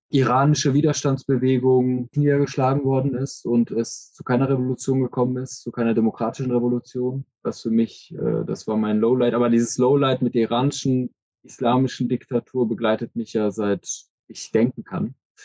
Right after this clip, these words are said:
Äh, das war für mich ein Lowlight. Und Lowlight ist, äh, die aktuelle politische Lage, wenn Friedrich Merz,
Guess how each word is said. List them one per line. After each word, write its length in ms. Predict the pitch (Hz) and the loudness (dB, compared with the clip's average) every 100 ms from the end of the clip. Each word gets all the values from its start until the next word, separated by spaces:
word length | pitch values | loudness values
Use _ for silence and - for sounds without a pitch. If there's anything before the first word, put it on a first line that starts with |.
| - _ _ _ - | -20 _ _ _ -4
Äh, 220 | 104 107 | 0 0
das 220 | 110 - | -2 -4
war 140 | 117 | -6
für 100 | - | 0
mich 200 | 117 113 | 0 2
ein 60 | 117 | 2
Lowlight. 380 | 113 117 113 113 | 4 4 2 2
Und 220 | 127 127 | 0 4
Lowlight 500 | 120 151 160 139 135 | 4 4 4 2 0
ist, 340 | 127 123 - | -2 -4 -8
äh, 460 | 123 120 117 113 107 | -2 0 2 2 0
die 240 | 113 123 | -4 -8
aktuelle 400 | 120 120 - 123 | -6 -6 -2 -2
politische 360 | - 123 - 120 | 0 -6 -4 0
Lage, 800 | 117 135 143 120 117 110 104 104 | 2 2 2 2 2 2 -2 -6
wenn 200 | 117 110 | -2 -2
Friedrich 500 | - 127 120 117 - | 0 -4 -2 -2 0
Merz, 640 | 113 117 113 - - - | 0 0 -2 -4 -12 -16